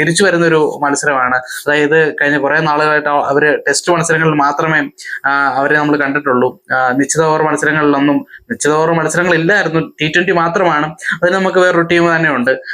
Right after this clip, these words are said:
അപ്പം ഇവരെയൊക്കെ നമ്മൾ വെയിറ്റ് ചെയ്തിരിക്കുന്ന ഒരു, ഓ, മത്സരം ആ-, ആ-, ആയിരുന്നു. അത് മാത്രമല്ല, ചാമ്പ്യൻസ് ട്രോഫി ഈ പറയുന്ന പോലെ, ഏ, വരാനിരിക്കുന്നു. അപ്പം അതിന്റെ സെയിം ആയിട്ടുള്ളൊരു, ആ, പ്ലേയിങ് ഇലവനും അല്ലെങ്കിൽ സ്ക്വാഡിനെയൊക്കെ തന്നെയാണ് ഇംഗ്ലണ്ട്, ഇംഗ്ലണ്ടുമായിട്ടുള്ള ഒരു ഈ ഒരു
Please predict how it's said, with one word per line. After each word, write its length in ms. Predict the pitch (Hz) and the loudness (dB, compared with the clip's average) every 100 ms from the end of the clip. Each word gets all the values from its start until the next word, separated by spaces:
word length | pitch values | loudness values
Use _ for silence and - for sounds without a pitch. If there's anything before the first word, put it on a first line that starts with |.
| - | -8
അപ്പം 300 | 147 165 165 151 | -2 0 0 0
ഇവരെയൊക്കെ 440 | 151 185 175 208 | 0 2 0 0
നമ്മൾ 200 | 196 175 | 0 2
വെയിറ്റ് 260 | 160 156 160 | 2 0 2
ചെയ്തിരിക്കുന്ന 380 | 180 160 165 | 2 2 2
ഒരു, 80 | 160 | 2
ഓ, 380 | 156 135 147 147 | 2 2 2 2
മത്സരം 440 | 147 139 - 156 143 | 2 -2 -2 0 0
ആ-, 140 | 135 | 0
ആ-, 260 | 127 139 135 | 2 2 2
ആയിരുന്നു. 420 | 139 135 139 156 - - - | 0 -2 -6 -8 -10 -8 -2
അത് 100 | 180 | 0
മാത്രമല്ല, 480 | 202 262 226 208 | 0 0 0 0
ചാമ്പ്യൻസ് 440 | 208 185 196 233 233 | 0 0 0 0 2
ട്രോഫി 260 | 214 214 | 0 2
ഈ 240 | 214 190 196 | 0 0 0
പറയുന്ന 320 | 190 185 185 | 0 0 0
പോലെ, 160 | 185 185 | 2 0
ഏ, 460 | - 156 156 151 | 0 0 2 2
വരാനിരിക്കുന്നു. 760 | 151 156 170 165 151 156 147 143 - - | 2 2 2 0 -2 0 0 0 -8 -6
അപ്പം 300 | 151 170 170 | -4 -2 -2
അതിന്റെ 300 | - - 196 | -2 0 0
സെയിം 480 | 208 190 202 226 254 | 0 2 2 2 2
ആയിട്ടുള്ളൊരു, 540 | 226 220 214 202 208 202 - - 175 | 0 2 2 4 2 0 -8 -6 -2
ആ, 240 | 180 180 | 2 0
പ്ലേയിങ് 340 | 180 180 180 | 2 0 2
ഇലവനും 360 | 180 175 175 180 | 2 2 2 0
അല്ലെങ്കിൽ 280 | 165 165 175 | 0 0 0
സ്ക്വാഡിനെയൊക്കെ 680 | - 165 170 175 170 175 165 | 0 2 2 0 -2 -2 0
തന്നെയാണ് 480 | 170 175 151 156 | 0 2 2 0
ഇംഗ്ലണ്ട്, 380 | 143 147 165 165 | 0 0 0 2
ഇംഗ്ലണ്ടുമായിട്ടുള്ള 880 | 160 143 151 160 170 175 175 175 170 | 2 0 0 2 2 2 2 2 2
ഒരു 80 | 170 | 2
ഈ 180 | 190 220 | 2 2
ഒരു 240 | 180 170 | 0 -2